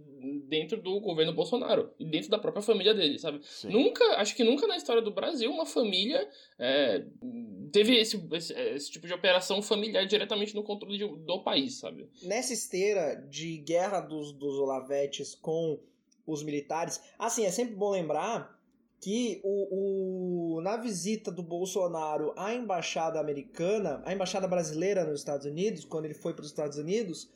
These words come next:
Speaker 3: quem tava do lado do Bolsonaro, do lado direito do Bolsonaro,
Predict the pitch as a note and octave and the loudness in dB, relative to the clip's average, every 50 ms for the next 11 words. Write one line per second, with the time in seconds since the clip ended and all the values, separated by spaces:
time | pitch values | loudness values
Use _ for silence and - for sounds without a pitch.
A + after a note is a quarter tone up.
0 | _ _ _ _ - - B3+ C4+ C4 - A3 G#3 F#3+ F#3+ F3+ E3+ E3 D#3+ F3+ G3+ | _ _ _ _ -4 -2 0 0 0 0 -2 0 0 0 0 0 0 0 0 2
1 | A3+ A3 G3+ G3 F3 E3+ D#3 D#3+ D#3 D3+ - - D3 D3 D#3 F3+ G#3 F#3+ F3 D#3 | 0 0 0 -2 -4 -2 -2 -2 -2 -2 -2 -6 -6 -4 -4 -2 -2 -2 -2 -2
2 | D#3+ D#3+ E3 E3+ D3+ C#3+ C#3+ C#3+ C#3 G3 A3+ - - - F3+ D#3+ D3+ D3 D3 - | -2 -2 -2 -2 -4 -4 -4 -2 2 2 2 0 0 -6 -8 -6 -6 -6 -6 -6
3 | C#3+ C#3 E3 G3 G3+ F3+ C#3+ | -6 -4 -4 -2 -2 -2 -2